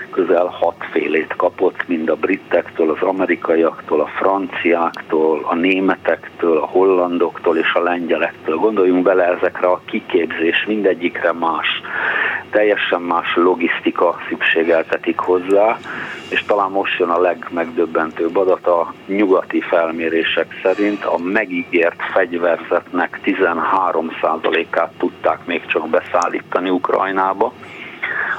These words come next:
Az Amerikai Egyesült Államok is rengeteget ígért, de ebből csak harmincöt százalékban tudta azokat a fegyvereket bejuttatni. Ezek főleg a páncéltörő és légvédelmi eszközök. A nagyobb eszközöket ugye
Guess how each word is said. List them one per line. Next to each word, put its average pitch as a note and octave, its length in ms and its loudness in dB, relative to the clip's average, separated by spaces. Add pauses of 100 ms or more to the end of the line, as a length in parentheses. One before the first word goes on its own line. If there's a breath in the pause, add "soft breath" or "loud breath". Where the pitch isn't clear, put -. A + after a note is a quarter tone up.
Az F2+ 140 0
Amerikai F#2 500 2
Egyesült F2 600 2
Államok F2 380 0
is E2 160 0
rengeteget E2+ 800 0
ígért, F2+ 580 2 (160)
de F2+ 120 0
ebből E2+ 320 0
csak - 220 -2
harmincöt F2+ 840 -2
százalékban D#2+ 720 0
tudta E2 340 -2
azokat E2+ 340 0
a D#2 40 -4
fegyvereket D#2+ 760 -2
bejuttatni. F2 840 0 (360 loud breath)
Ezek F2 200 2
főleg F2 320 2
a D2+ 60 0
páncéltörő F2 840 0
és - 160 0
légvédelmi E2 720 0
eszközök. D#2+ 640 0 (400 loud breath)
A - 20 -14
nagyobb F#2 360 2
eszközöket F#2 720 0
ugye F#2+ 300 4